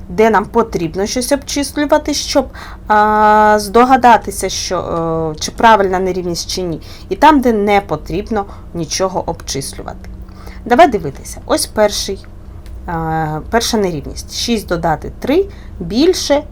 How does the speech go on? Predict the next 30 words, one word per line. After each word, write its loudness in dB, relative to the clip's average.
ніж -6
шість. -8
Потрібно 6
нам 6
тут, -6
е, 4
ось -2
це 4
розв'язувати, 4
щоб -4
зрозуміти, 0
чи -4
правильний 4
знак. -6
Насам-, 4
насправді 4
не 4
потрібно. -6
Чому? 0
Представимо 6
наші 2
дві -6
ручки. -4
В -4
одній 6
руці -4
у -4
нас -6
шість -2
цукерок 0